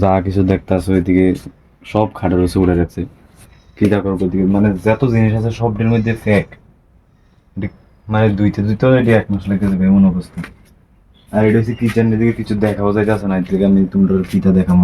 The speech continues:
এদিকে দরজা জানলা খোলা যাইতেছে না, রুমের মধ্যে অনেক সাপ টাপ ঢুকা রয়েছিল, এই সেটা দেখছিলাম। প্রায় তিনটা সাপ মারছে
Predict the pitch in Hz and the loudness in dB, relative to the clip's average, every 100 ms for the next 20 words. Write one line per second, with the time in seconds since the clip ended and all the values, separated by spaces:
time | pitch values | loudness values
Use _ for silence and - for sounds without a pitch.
0 | 90 87 92 87 90 98 98 92 90 92 | 4 2 2 2 2 4 4 4 2 2
1 | 92 87 92 92 92 - - - - - | 0 0 -4 -6 -8 -12 -20 -20 -20 -18
2 | - 92 92 92 90 95 90 90 85 - | -6 0 2 2 2 2 2 0 -4 -2
3 | 90 87 82 90 85 - 87 - - 90 | -2 -2 -2 -4 -4 -8 -14 -16 -12 -8
4 | 85 90 87 87 - 90 90 - - _ | -4 -2 -2 -4 -4 -4 -6 -14 -20 _
5 | _ _ _ - 113 110 113 101 101 104 | _ _ _ 0 0 2 4 4 2 0
6 | 104 92 95 | 0 0 0